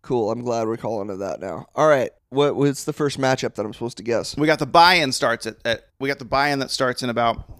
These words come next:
Speaker 1: What we got
Speaker 2: th-,
Speaker 1: here?
Speaker 2: twenty-five.
Speaker 1: Twenty-five minutes. About twenty-five
Speaker 2: S-
Speaker 1: minutes. We got the buy-in.
Speaker 2: Chris Statlander. These are the three matches are on the buy-in. Chris Statlander.
Speaker 1: Yep.
Speaker 2: Three matches are on the buy-in.
Speaker 1: Okay.
Speaker 2: Chris Statlander versus Layla Hirsch.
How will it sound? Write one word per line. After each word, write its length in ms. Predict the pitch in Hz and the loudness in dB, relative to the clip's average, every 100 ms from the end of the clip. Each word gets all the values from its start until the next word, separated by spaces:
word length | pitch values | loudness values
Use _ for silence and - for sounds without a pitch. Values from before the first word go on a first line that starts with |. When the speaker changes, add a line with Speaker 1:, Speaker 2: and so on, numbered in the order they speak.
| - - - | -14 -14 -18
Speaker 1:
What 120 | - | -10
we 80 | 123 | -6
got 160 | 120 110 | -2 -2
Speaker 2:
th-, 60 | - | -4
Speaker 1:
here? 100 | 107 | -4
Speaker 2:
twenty-five. 640 | 160 151 - 127 117 - | -4 -4 0 2 0 -2
Speaker 1:
Twenty-five 680 | - 147 170 - 170 175 170 | -4 -2 -2 4 8 8 6
minutes. 720 | 185 190 190 160 - - - - _ _ _ _ | 4 6 6 4 2 -8 -8 -12 _ _ _ _
About 160 | 127 131 | -4 -2
twenty-five 400 | 165 180 175 175 | 2 4 6 4
Speaker 2:
S- 40 | |
Speaker 1:
minutes. 240 | 185 185 156 | 6 0 2
We 60 | |
got 120 | 160 160 | 0 0
the 60 | |
buy-in. 560 | 160 185 190 180 139 - _ | 4 8 10 8 6 0 _
Speaker 2:
Chris 380 | - 208 214 - | 0 0 2 -2
Statlander. 880 | - - 185 180 - 156 143 117 123 | -2 0 4 4 2 0 0 -2 -6
These 140 | 139 | -8
are 40 | |
the 60 | 151 | -10
three 140 | 156 | -6
matches 340 | 156 143 143 131 | -4 -4 -4 -8
are 80 | 127 | -6
on 80 | |
the 60 | 123 | -4
buy-in. 320 | 117 113 90 | -4 -4 -8
Chris 320 | - 190 - - | -6 -6 -4 0
Statlander. 440 | 175 165 139 127 127 | 2 2 0 -4 -2
Speaker 1:
Yep. 0 | |
Speaker 2:
Three 240 | 117 196 | 0 0
matches 400 | 196 170 151 151 | 2 2 2 -4
are 80 | 135 | -4
on 80 | 127 | -4
the 60 | 120 | -4
buy-in. 380 | 143 165 - 135 | -4 -6 -4 0
Speaker 1:
Okay. 340 | 139 139 113 - - | 4 4 2 -12 -20
Speaker 2:
Chris 260 | - 214 220 | -4 -2 0
Statlander 400 | 214 185 156 147 | 2 2 2 -2
versus 260 | 139 139 123 | -2 -4 -4
Layla 300 | 135 147 131 | -2 -2 -2
Hirsch. 320 | 160 139 - | -2 -2 -4